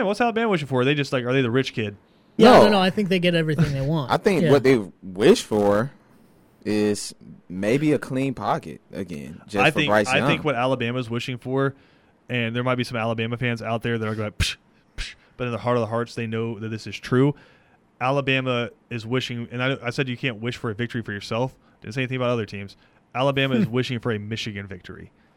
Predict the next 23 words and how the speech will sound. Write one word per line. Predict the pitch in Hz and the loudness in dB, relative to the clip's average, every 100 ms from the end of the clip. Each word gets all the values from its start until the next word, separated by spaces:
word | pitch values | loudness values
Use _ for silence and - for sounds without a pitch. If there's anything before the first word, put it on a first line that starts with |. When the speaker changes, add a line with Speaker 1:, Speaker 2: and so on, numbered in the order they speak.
| _ _ | _ _
Speaker 3:
Yeah. | 143 143 - - | -2 -2 -4 -6
Speaker 2:
'Cause | 120 107 | -4 -2
Speaker 1:
Absolutely. | 104 175 165 151 135 | 0 2 2 2 0
Speaker 2:
the | 123 | 2
last | 117 127 143 139 | 0 2 0 -2
thing | 147 139 | -4 -2
Alabama | 123 127 123 120 | 0 0 -2 -4
wants | 113 120 - | -4 -4 -6
to | 117 | -6
see | - 120 | -4 -4
is | 101 | 0
Georgia | 127 151 98 | 0 0 -2
again. | 92 - - _ _ | -14 -20 -20 _ _
Speaker 3:
I'd | 185 180 | -6 -2
agree | 180 180 | 2 2
with | 170 | 2
that | 175 196 175 - _ | 0 -2 -10 -20 _
hundred | 196 165 | -2 0
and | 160 | 0
fifty | 175 156 | -2 -4
percent, | - - 135 - - | -8 -10 -10 -12 -4
for | 156 | -4
sure. | 143 160 | 0 -2